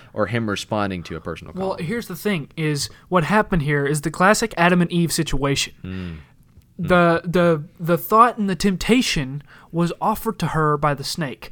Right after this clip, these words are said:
Speaker 2: which is the availability to write to the newspaper in, in
Speaker 1: Yes.
Speaker 2: anonymous,
Speaker 1: Yeah.
Speaker 2: anonymously.
Speaker 1: Yes, for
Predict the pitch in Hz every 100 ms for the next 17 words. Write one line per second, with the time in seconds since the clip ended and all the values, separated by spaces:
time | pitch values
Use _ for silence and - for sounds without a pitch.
0 | - - 165 175 160 151 - - 165 156
1 | 156 147 - - 160 196 208 202 190 175
2 | 165 160 156 156 160 156 156 139 151 139
3 | 143 135 123 - - 160 151 143 143 -
4 | 156 143 139 139 - _ _ - 85 -
5 | - _ _ _ _ 190 170 170 156 -
6 | - 160 165 170 151 123 123 95 90 -
7 | -